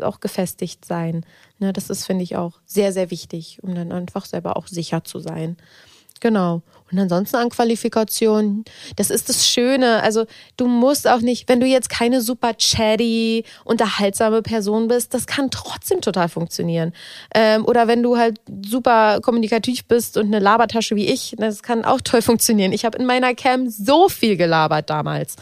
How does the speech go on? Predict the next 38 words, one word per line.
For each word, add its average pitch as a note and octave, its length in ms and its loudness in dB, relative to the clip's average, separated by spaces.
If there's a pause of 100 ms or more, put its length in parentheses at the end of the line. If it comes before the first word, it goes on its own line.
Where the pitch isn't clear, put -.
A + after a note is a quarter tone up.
(320)
Ich - 240 0
hab, F#4+ 120 4 (380)
<laughs> - 380 -6
also B3 140 2
es A#3+ 40 0
gab D4 160 6
so C#4+ 120 0
Tage, D4 240 6
da C#4+ 80 6
habe C4 80 4
ich C4 80 0
mich B3+ 160 -2
kaum, C#4 400 4
also F#3+ 260 -2
ausgezogen, G3 580 -4
ja, G3+ 280 4
aber G3 260 4 (540)
der G3+ 260 -4
Großteil B3+ 520 0
der, A3+ 200 2
der, A3 340 0
der G#3 160 -2
Cam-Experience A3+ 840 -2
war A3 220 0
auch, A#3+ 260 0 (100)
äh, A#3 400 -8
Quatschen. - 500 -6 (420)
Und A3+ 160 -2
das A#3 140 -4
ist B3+ 160 -6
auch C4 160 4
das - 220 -4
Schöne, B3 460 -2
dass G3+ 220 -6
die A3 180 -8
Erotikbranche A#3 800 -2
an G3 220 -4
sich C4 300 -2